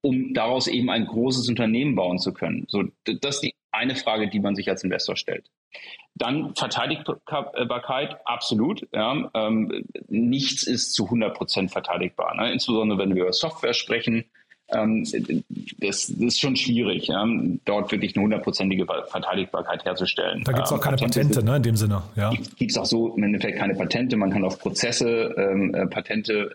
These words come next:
Speaker 1: erlassen, aber das ist alles nicht, das meiste nicht haltbar. Nein, es geht einfach darum, festzustellen, wie lange hat denn dieses Team da dran geforscht?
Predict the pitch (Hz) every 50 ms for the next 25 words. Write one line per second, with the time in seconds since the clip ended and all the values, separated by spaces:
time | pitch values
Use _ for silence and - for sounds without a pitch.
0 | - - 95 95 95 - - 107 92 90 98 95 90 85 - - 92 - 98 -
1 | - - 98 95 92 - - 98 90 - - - _ - 104 - - 104 92 95
2 | 92 - 98 95 90 82 - 95 87 - - - 80 - - _ - - - -
3 | - - - - - 123 131 160 156 - - 147 113 107 107 104 98 107 104 113
4 | 123 117 - - _ _ - - - 101 - - - 101 - - - - - 117
5 | 117 123 127 117 - 104 92 110 117 110 117 113 123 127 123 120 117 - 135 120
6 | 113 107 107 104 101 95 - - - 123 123 127 113 107 98 117 101 104 107 104
7 | 101 95 - - 117 113 95 - - - - -